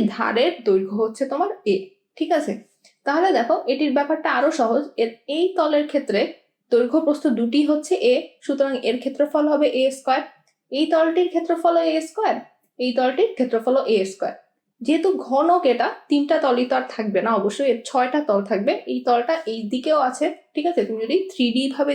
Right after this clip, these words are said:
চিন্তা করো, এই তলটাও এদিকে আছে এবং এই উপরের তলটা নিচেও আছে। সুতরাং আমাদের এর ক্ষেত্রফল কি হবে বলো তো? এই থ্রি এ স্কয়ার এর দ্বিগুণ, অর্থাৎ সিক্স এ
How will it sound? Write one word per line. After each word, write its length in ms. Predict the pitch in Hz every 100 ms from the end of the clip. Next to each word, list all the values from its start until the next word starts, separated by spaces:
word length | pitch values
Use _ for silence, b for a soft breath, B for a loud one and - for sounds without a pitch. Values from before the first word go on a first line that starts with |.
| 269
চিন্তা 220 | 247 247 226
করো, 120 | 240 - - b _
এই 100 | 254 262
তলটাও 380 | 269 262 302 415 330
এদিকে 260 | 240 247 247 262
আছে 140 | 262 381 -
এবং 120 | 226 247 254
এই 60 | 254
উপরের 260 | 294 330 330
তলটা 240 | 311 294 427 480
নিচেও 300 | 262 226 233 202
আছে। 160 | 196 - - _ _ _ _
সুতরাং 420 | - 320 359 262 302 415 240
আমাদের 360 | 240 247 220 330 - 254
এর 80 | 254 247
ক্ষেত্রফল 440 | 269 - 302 320 311
কি 80 | 294
হবে 140 | 277 277 262
বলো 140 | 262 277
তো? 60 | 480 - _ _ b _ -
এই 100 | 240 -
থ্রি 180 | 285 330 359 269
এ 40 | 269 269
স্কয়ার 260 | - 269 277
এর 60 | 330 240
দ্বিগুণ, 360 | 294 254 202 277 - _ _ _ -
অর্থাৎ 440 | 240 240 269 440 - _ - -
সিক্স 260 | 233 226
এ 20 | 269